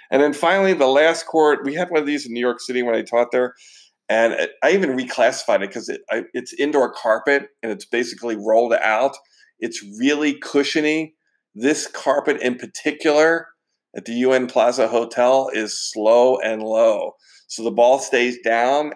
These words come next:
and it's really spongy. So there's not a lot of give to it. Uh, it's soft, so it's good on your joints, but you can't really slide into shots.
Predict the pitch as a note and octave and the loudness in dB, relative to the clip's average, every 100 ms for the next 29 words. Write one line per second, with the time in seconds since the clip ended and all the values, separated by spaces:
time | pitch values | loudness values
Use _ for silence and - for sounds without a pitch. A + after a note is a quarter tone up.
0 | - G#2+ A#2 A#2+ A#2+ A#2+ A2+ A2+ - - | -10 -6 -4 -6 -6 -6 -4 -6 -8 -8
1 | A2+ A2+ - - _ _ _ _ _ - | -8 -8 -14 -18 _ _ _ _ _ -10
2 | A#2+ A2+ G#2+ G#2+ A2 A2+ A2+ A2+ C3 B2+ | 0 4 4 2 2 -2 0 0 2 2
3 | B2 B2 G#2+ - A#2+ A#2+ A#2+ - - A2+ | 0 -2 -8 -4 -2 -2 -4 -16 -4 0
4 | A2+ A#2 A2+ _ _ _ _ - A#2+ A2 | 0 -2 -6 _ _ _ _ -4 0 2
5 | C3+ C#3+ - - E3+ D#3+ C3 - - B2+ | 0 -4 -6 0 2 4 2 0 -2 0
6 | A2+ - C3+ C3 A#2+ A2+ A2+ B2+ C#3 C#3 | 0 -2 0 0 0 -4 -2 -2 -2 -6
7 | - A2 - _ _ - A2 C3 A2+ C3 | -4 -2 -2 _ _ -18 -6 -4 0 0
8 | B2+ - G#2 A2+ A#2 A#2 A#2+ A#2+ A#2 G#2+ | 0 -2 0 2 0 -4 -4 -6 -4 -2
9 | A2 A2 - - | 0 -2 -6 -20